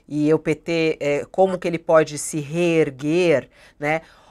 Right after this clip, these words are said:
A gente ouviu aqui a fala do ministro Alexandre Padilha dizendo que o P T estava na zona de rebaixamento.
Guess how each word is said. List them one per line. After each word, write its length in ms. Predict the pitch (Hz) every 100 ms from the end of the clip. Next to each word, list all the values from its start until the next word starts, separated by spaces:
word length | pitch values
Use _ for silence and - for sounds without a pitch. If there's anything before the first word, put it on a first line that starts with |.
| _ _ _
A 100 | 143
gente 260 | 147 214 415
ouviu 420 | 320 170 214 220
aqui 640 | 151 - - 180 214 156 -
a 120 | 147
fala 680 | - - 151 143 160 202 226 165
do 180 | 165
ministro 920 | 208 311 247 220 285 294 - 170 139 -
Alexandre 520 | 147 147 - 151 143
Padilha 500 | - 127 123 160 214
dizendo 280 | 202 220 226
que 80 |
o 40 | 233
P 140 | 185
T 120 | 180
estava 380 | 208 - 226 226
na 180 | 226 214
zona 300 | 165 208 254
de 100 | 233
rebaixamento. 1160 | 240 247 233 254 330 302 220 202 190 185 123